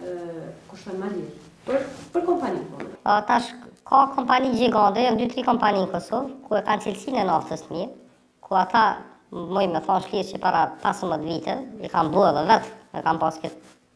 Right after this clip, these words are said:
Speaker 2: këtë cilësi jo kvalitative, para dhjetë, pesëmbëdhjetë vite. Me ko, tash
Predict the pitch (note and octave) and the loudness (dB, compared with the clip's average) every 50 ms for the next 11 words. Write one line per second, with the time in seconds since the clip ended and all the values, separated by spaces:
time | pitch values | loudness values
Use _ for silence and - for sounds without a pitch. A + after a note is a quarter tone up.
0 | _ _ _ - F#3 E3+ - - C#3+ - - F3+ F3+ F3+ D#3+ - - D3+ D3+ D3 | _ _ _ -8 -8 -6 -6 -6 -8 -8 -4 -2 -2 -2 -2 0 0 -2 -2 0
1 | D3 - C#3+ C#3+ - - D#3 E3+ F#3+ - - - - - - - - - F#3 F3 | -2 -2 -2 -2 -4 -4 -4 -4 -4 -6 -10 -14 -18 -20 -20 -14 -4 0 2 4
2 | E3+ D#3+ E3 D#3+ D#3 - - D#3+ D3+ - C#3+ C#3+ C#3+ C#3+ D3 E3+ - - A#3+ B3+ | 4 4 2 2 0 0 -2 -4 -4 -4 -6 -6 -4 -4 -4 -4 -4 -4 -6 -6
3 | - - - - - - - - - - - A3+ A#3 A#3 - B3 B3 C4 C4+ C4 | -8 -14 -18 -20 -18 -18 -18 -20 -4 2 4 4 4 4 2 2 2 2 2 -2
4 | - - - - - - - - - A3+ A3 - | -6 -12 -16 -20 -20 -20 -8 -2 -2 -2 -2 -2